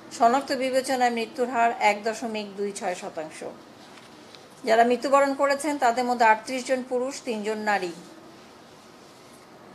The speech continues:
এবং বয়স বিভাজনে একত্রিশ থেকে চল্লিশ বছর চারজন, একচল্লিশ থেকে পঞ্চাশ পাঁচজন, একান্ন থেকে ষাট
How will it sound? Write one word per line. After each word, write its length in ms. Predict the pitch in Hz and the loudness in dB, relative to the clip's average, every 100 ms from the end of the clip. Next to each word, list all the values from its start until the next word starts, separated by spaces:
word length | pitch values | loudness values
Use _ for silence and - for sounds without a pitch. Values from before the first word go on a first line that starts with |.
| - | -4
এবং 260 | 233 240 226 | 0 0 6
বয়স 280 | 233 254 269 | 8 8 6
বিভাজনে 640 | 285 302 294 285 294 494 523 - - - | 0 0 2 0 0 -2 -6 -18 -8 0
একত্রিশ 420 | 247 269 285 269 | 0 0 -4 -4
থেকে 240 | 311 262 | -4 -2
চল্লিশ 360 | 254 240 240 240 | 0 0 0 0
বছর 240 | 240 240 247 | -2 -2 0
চারজন, 460 | 233 220 214 254 330 | 2 2 0 -4 -4
একচল্লিশ 440 | 247 254 240 247 | -4 -4 -4 -6
থেকে 220 | 254 226 214 | -6 -6 -4
পঞ্চাশ 380 | 202 196 208 202 - | -6 -4 -6 -6 -4
পাঁচজন, 440 | 202 202 214 247 - | -4 -2 -4 -6 -6
একান্ন 380 | 233 254 262 269 | -2 0 0 -2
থেকে 260 | 294 254 233 | -4 -6 -2
ষাট 240 | 254 | 0